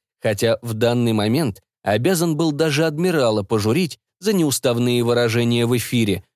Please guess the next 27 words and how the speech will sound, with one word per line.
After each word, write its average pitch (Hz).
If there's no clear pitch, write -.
будь 202
он 139
хоть 127
сто -
раз 143
командующий 117
операцией. 110
"Тридцать 123
второй, 127
что 175
у -
вас?" 107
спросил 110
майор 110
спустя 110
некоторое 113
время. 107
"Я 135
тридцать 190
второй, 190
рулим 185
на 180
второй 175
заход, 160
азимут 143
сорок 165
пять, 117